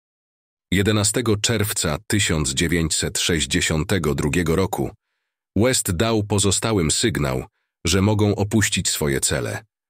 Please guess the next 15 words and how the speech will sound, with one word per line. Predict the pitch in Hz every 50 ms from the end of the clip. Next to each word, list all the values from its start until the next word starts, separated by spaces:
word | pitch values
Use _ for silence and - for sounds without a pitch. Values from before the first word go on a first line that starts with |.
| _ _ _ _ _ _ _ _ _ _ _ _ -
Pomimo | 95 104 127 131 120 107
starannej | 101 - - 104 113 113 107 101 95 92 92 98
planistyki | 101 95 90 104 113 104 - - 107 101 - - 80
mężczyźni | 78 78 78 - - - 101 87 76 85 80 76
szybko | - - 127 101 - - 87 73
odkryli, | 71 - - - 98 98 90 87 85
że | 82 80 80 78
nie | 80 82 78
wszystko | - - - 110 - - - - -
potoczy | - - 82 - - 101 101 - 90
się | - - 82
dokładnie | 73 80 82 - - 92 82 76 65 67 76 76 73
zgodnie | 73 73 80 73 62 65 73 71
z | - -
planem. | - 85 69 62 58 55 55 55